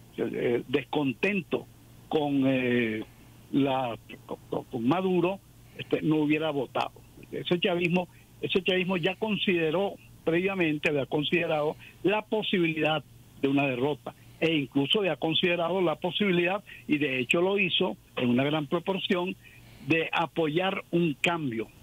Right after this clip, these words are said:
de gobierno. De manera que una parte del camino está desbrozada porque la base social, eh, para una propuesta, para una negociación y para una propuesta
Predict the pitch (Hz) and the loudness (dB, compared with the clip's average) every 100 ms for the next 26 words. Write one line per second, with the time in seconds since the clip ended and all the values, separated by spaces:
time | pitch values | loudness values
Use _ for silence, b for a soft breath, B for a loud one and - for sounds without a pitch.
0 | - 135 123 110 101 - 285 - - - | -2 0 2 0 0 -2 -10 -12 -20 -20
1 | - - - 131 190 220 226 202 - 196 | -20 -4 0 2 0 0 0 0 -2 -4
2 | 208 - 190 165 - 143 147 170 170 B | -2 -2 0 0 0 2 2 0 -4 B
3 | B B 147 - 151 165 147 139 123 - | B B -4 0 0 0 0 -2 0 0
4 | 170 147 120 - 143 127 - 123 123 123 | 0 -2 -4 -2 -2 -2 -4 -2 0 0
5 | 202 - 233 220 147 - 143 127 120 - | -2 -2 -2 -2 -2 0 0 0 -2 -4
6 | - - - - - 147 143 127 - - | -10 -20 -20 -6 0 0 2 0 -2 -4
7 | - 143 143 160 180 180 165 147 147 139 | -2 0 2 2 2 2 0 -2 -4 -4
8 | - 180 - - 120 - 120 147 170 156 | -2 -2 -2 -4 -6 -2 2 2 2 0
9 | 139 131 - - 185 151 - - B B | 0 -2 0 0 0 -2 -8 -12 B B
10 | - - 135 135 156 160 - 143 - 160 | -6 -2 0 2 2 0 -2 -4 -2 -4
11 | 147 190 165 | -2 -2 -2